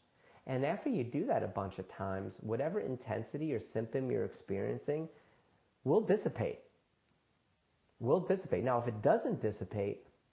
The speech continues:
then it's gotta be something else. So again, you have to investigate more through question. So in a lo-, and what we also learn in Access, if you get that it's something else, we learn that ninety-nine percent of the time it's the earth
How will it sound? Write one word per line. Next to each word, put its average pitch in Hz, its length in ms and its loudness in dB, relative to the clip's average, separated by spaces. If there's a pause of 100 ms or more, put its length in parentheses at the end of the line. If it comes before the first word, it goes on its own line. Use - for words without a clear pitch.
then 190 140 2
it's 185 140 -2
gotta 135 200 2
be 110 140 -2
something 95 420 -4
else. - 380 -4 (380)
So - 160 -2
again, 127 300 2
you 107 80 -2
have 117 280 0
to 113 120 2
investigate 110 840 -2
more 117 520 -2 (440)
through 98 180 -4
question. 139 500 -2 (1040)
So 127 280 4
in 120 60 2
a 120 60 2
lo-, 131 160 0
and 120 160 0
what 127 180 2
we 113 300 0 (100)
also 349 320 2
learn 110 220 0
in 98 60 -2
Access, 104 480 -2
if 285 240 2
you 226 100 0
get 156 240 0
that 123 120 0
it's - 180 -4
something 104 440 -2
else, 113 480 -2 (600)
we 127 120 2
learn 117 300 2
that 104 240 -2
ninety-nine 113 800 0
percent 98 360 -4
of 92 60 -2
the 95 80 -2
time 98 340 -4
it's 95 180 -8
the - 220 -6 (160)
earth 196 480 2